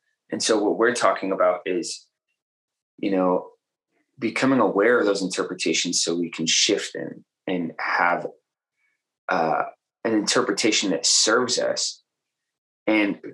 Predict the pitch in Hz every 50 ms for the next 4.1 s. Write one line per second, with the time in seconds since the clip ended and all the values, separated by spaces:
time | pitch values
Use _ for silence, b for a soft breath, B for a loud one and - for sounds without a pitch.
0 | - - - - - - 131 143 160 160 - - 110 101 101 98 - 101 101 98
1 | 95 - - 123 - 107 101 - 107 101 98 - - 98 95 95 95 98 98 98
2 | 95 - - 95 98 95 92 90 87 90 92 104 110 107 - - 110 - - -
3 | 92 85 - - - 87 85 - - - - 85 80 78 - - 85 85 82 -
4 | - -